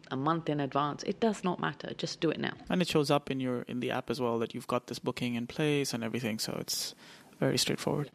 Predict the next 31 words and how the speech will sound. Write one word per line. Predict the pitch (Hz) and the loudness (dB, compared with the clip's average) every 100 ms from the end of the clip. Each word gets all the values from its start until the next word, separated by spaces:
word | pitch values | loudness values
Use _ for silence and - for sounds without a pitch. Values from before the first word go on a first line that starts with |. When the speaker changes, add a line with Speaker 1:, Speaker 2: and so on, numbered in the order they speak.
| - - | -6 2
Speaker 1:
Another | 170 196 226 | 4 6 4
thing | 220 196 | 4 2
to | - | 4
do | 180 | 2
two | 175 170 | 4 2
months | 170 - | 2 -2
before | 160 - 175 180 - | -4 4 6 8 6
or | - | 6
even | 196 180 165 - | 4 4 4 6
earlier | 160 165 131 127 127 | 8 8 8 6 4
is | - - | 0 0
to | 151 | 2
sort | - 151 | 4 6
out | 147 | 4
your | 139 | 0
pet | 131 143 - | 2 0 0
sitters, | 120 - 101 101 - | -2 2 0 0 -10
especially | - - 156 - 175 165 | -2 2 4 4 2 2
in | 151 147 | 2 2
the | 143 | 2
summer | 139 135 | 0 0
holidays, | 131 131 - 50 - - - | 0 2 0 0 -2 -4 -4
as | 127 | -4
the | - | -4
pet | - - | -4 -2
sitters | 143 135 | -4 -4
get | - 135 | -4 -4
booked | 131 - | -4 -4
up | - | -2
very | 131 127 | -2 -2
quickly. | - - - | -4 -6 -8